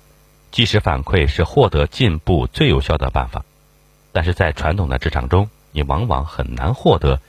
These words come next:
及时反馈。越身处高位的人越难，而越身处高位的人反而越自大，因为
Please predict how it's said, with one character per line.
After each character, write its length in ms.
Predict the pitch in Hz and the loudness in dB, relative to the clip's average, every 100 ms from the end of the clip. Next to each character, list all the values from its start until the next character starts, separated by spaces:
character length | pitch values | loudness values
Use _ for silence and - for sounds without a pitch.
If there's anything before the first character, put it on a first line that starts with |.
| _ - | _ -6
及 100 | 76 | -2
时 100 | - | -2
反 160 | 65 58 | -4 -6
馈。 200 | - - _ _ _ _ _ _ _ _ _ _ _ _ _ _ _ _ - | -8 -8 _ _ _ _ _ _ _ _ _ _ _ _ _ _ _ _ 0
越 240 | 101 92 | 4 4
身 260 | 82 113 110 | 4 2 2
处 160 | 80 | 2
高 200 | 71 92 | 2 0
位 100 | 92 | 2
的 80 | 76 | 0
人 220 | 65 64 | 0 -2
越 100 | 73 | -2
难， 240 | 64 60 60 - _ _ _ _ _ - | -4 -6 -10 -14 _ _ _ _ _ -2
而 160 | 123 | 0
越 260 | - 185 117 | 2 4 4
身 300 | - 160 175 | 4 2 2
处 160 | - | 0
高 180 | 71 127 | 2 0
位 160 | 156 147 | 2 2
的 120 | 87 | 0
人 360 | 71 69 110 165 | 0 0 -2 -4
反 200 | - - | -6 -4
而 100 | 67 | -2
越 160 | 71 | -4
自 140 | 64 71 | -4 -6
大， 200 | - - _ _ _ _ _ _ _ - | -8 -10 _ _ _ _ _ _ _ -2
因 180 | 143 | 2
为 200 | 147 117 | 4 2